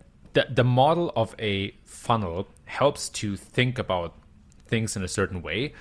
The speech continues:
But whenever I looked at user journeys, whether that was at, you know, a,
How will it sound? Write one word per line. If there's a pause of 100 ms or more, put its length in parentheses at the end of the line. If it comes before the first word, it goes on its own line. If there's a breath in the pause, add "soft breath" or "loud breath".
(580 loud breath)
But
whenever
I
looked
at
user
journeys,
whether
that
was
at, (600 soft breath)
you
know,
a,